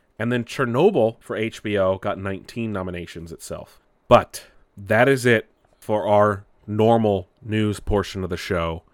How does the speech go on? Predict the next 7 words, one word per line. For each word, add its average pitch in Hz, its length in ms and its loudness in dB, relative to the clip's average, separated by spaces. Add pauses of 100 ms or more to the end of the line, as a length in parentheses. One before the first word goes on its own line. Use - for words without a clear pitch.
(580)
Now, 98 720 4 (340)
now 113 360 2
we 113 200 0
go 107 300 4
into 87 800 -4 (380)
our 92 240 6
Comic-Con 101 1200 -2